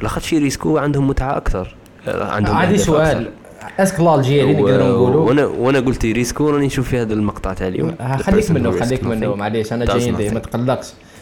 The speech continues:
Speaker 2: سؤال تاعي، اسك في الالجيري ككرة قدم، اسك كاين، بس كاين ستيل الالماني، اسبانيولي، ايطاليان، بريزيل، اسك كاين الاسلوب
Speaker 1: مم.
Speaker 2: الجزائري ولا لا؟ لا.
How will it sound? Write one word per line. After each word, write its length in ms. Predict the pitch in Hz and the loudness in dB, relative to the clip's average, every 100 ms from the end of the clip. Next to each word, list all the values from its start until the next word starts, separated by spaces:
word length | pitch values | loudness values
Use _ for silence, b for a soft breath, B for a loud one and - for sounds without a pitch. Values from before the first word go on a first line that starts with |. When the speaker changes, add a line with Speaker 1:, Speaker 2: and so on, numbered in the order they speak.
| B | B
Speaker 2:
سؤال 320 | - 156 175 160 | -4 0 2 2
تاعي، 320 | 170 139 175 | 2 2 2
اسك 160 | 190 | -2
في 300 | - 165 151 | 0 0 2
الالجيري 760 | 131 135 135 123 127 135 110 - - | 2 2 2 2 2 2 0 -4 -6
ككرة 400 | 113 107 - 117 117 - | -4 -4 -4 -4 -4 -2
قدم، 260 | 113 104 110 B B | -2 -2 -8 B B
اسك 200 | - 175 | -4 -4
كاين، 300 | - 185 135 117 | 0 0 0 -4
بس 60 | - | -6
كاين 200 | 147 127 | -4 -2
ستيل 360 | - 123 110 | -4 -4 -2
الالماني، 760 | 107 110 101 110 110 104 113 113 | -2 -2 -2 0 0 0 0 0
اسبانيولي، 560 | 110 - 113 113 107 | -2 -4 -2 0 0
ايطاليان، 760 | 113 117 113 - 113 113 120 120 | -2 -2 -2 0 0 2 2 0
بريزيل، 480 | 120 120 117 131 135 B B B | 0 0 0 -2 -2 B B B
اسك 180 | 214 - | 0 4
كاين 320 | 202 196 185 | 4 4 4
الاسلوب 500 | 175 165 165 180 180 | 2 2 0 0 2
Speaker 1:
مم. 60 | 107 | 4
Speaker 2:
الجزائري 600 | 123 135 123 113 104 95 - - - - | 4 4 2 2 -2 -6 -14 -20 -20 -6
ولا 580 | 117 135 135 127 123 120 | 0 4 4 6 4 4
لا؟ 200 | 123 117 | 2 2
لا. 160 | 95 | -2